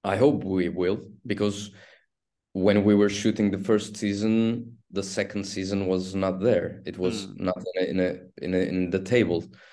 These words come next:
Speaker 1: We thought that we're gonna shoot one season of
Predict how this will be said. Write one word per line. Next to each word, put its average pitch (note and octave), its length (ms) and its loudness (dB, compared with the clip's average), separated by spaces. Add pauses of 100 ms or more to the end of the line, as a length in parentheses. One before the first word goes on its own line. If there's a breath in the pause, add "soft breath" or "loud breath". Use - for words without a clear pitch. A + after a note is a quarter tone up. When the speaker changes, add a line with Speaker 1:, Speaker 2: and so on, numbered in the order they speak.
(380 soft breath)
Speaker 1:
We F#2+ 280 4
thought F#2+ 320 2
that F#2+ 160 0
we're F#2 160 2
gonna F2+ 240 0
shoot - 380 -4 (180)
one G2+ 240 4
season F2+ 340 -2
of - 280 -6